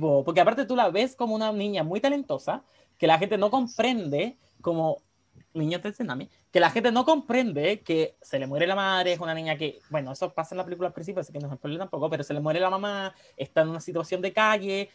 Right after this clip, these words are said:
empieza a conocer a estos amigos que también son niños en situación de calle, entonces, ¿qué esperabais? ¿Que la buena fuera qué? ¿Ah? ¿Ahogada? No puede, pues, concha tu madre, si la buena está en la calle, ¿cachai? Como una niña en situación de calle. Obvio que empezó a robar, <laughs> como típico.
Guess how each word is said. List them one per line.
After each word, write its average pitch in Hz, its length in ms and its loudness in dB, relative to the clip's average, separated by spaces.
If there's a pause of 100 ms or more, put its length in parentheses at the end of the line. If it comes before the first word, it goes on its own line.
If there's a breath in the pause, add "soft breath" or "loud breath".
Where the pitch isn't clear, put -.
(140)
empieza 151 340 -2
a - 20 2
conocer 170 300 -2
a - 40 0
estos 185 180 -4
amigos 190 280 -2
que - 100 -20
también 135 300 -4
son 185 160 -4
niños 202 240 -4
en 190 80 -6
situación 185 320 -6
de 202 100 -4
calle, 190 400 2
entonces, 170 300 -8
¿qué 262 100 -2
esperabais? 117 520 -4
¿Que 151 100 0
la 147 80 4
buena 156 260 0
fuera 170 220 0
qué? - 180 -20 (420)
¿Ah? 233 220 0 (140)
¿Ahogada? 156 540 4
No 180 140 -2
puede, 320 340 6
pues, 135 140 -6
concha 147 280 -8
tu 143 100 -6
madre, 117 220 -8
si 143 120 -8
la 139 100 0
buena 156 260 2
está 240 300 4
en 294 80 2
la 277 100 0
calle, 254 400 6
¿cachai? 139 300 -2
Como 156 200 2
una 202 140 4
niña 208 220 2
en 233 60 -4
situación 233 320 -2
de 247 80 -2
calle. 240 280 -2 (440 soft breath)
Obvio 349 260 10
que 370 80 8
empezó 370 340 4
a 359 40 6
robar, 392 300 4 (220)
<laughs> 269 600 6
como 220 260 6
típico. 208 600 -8